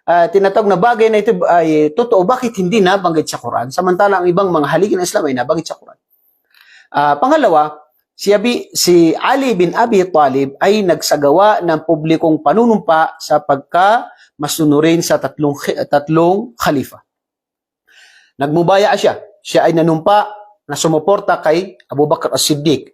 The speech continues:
kay Umar, ha? Umar bin, ah, bin Khattab, at saka si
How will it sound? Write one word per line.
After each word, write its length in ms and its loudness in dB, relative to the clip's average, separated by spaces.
kay 160 -6
Umar, 560 -2
ha? 240 -2
Umar 240 -2
bin, 160 -2
ah, 640 2
bin 80 -4
Khattab, 560 -2
at 80 -20
saka 160 0
si 160 -2